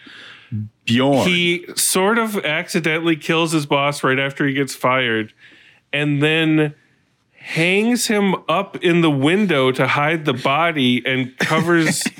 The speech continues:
Speaker 2: <laughs> covers him with the drapes so that you can't see him from the inside of the office. But then the camera pulls out of the window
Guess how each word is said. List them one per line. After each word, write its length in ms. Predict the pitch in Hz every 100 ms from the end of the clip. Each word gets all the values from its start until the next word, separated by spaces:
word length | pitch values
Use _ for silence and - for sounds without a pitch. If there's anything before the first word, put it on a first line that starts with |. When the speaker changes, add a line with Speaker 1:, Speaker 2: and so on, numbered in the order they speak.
| - _
Speaker 2:
<laughs> 300 | _ _ -
covers 460 | 175 170 180 165
him 200 | 170 156
with 240 | 151 151 -
the 80 | 123
drapes 800 | 127 127 185 156 127 - - - - -
so 140 | - 160
that 120 | 160
you 140 | 147
can't 460 | - 175 185 202 -
see 300 | - 185 185
him 320 | 170 151 135
from 260 | 131 151 139
the 180 | 135 143
inside 500 | 220 220 - 123 117
of 80 | 110
the 120 | 107
office. 640 | 110 113 120 113 117 - - - - _ _
But 140 | 160 156
then 140 | 170
the 80 | 165
camera 460 | 151 170 180 190 180
pulls 500 | - 175 185 185 170 143
out 340 | 151 170 175
of 120 | 143 143
the 120 | 139
window 840 | 135 151 165 135 123 120 117 120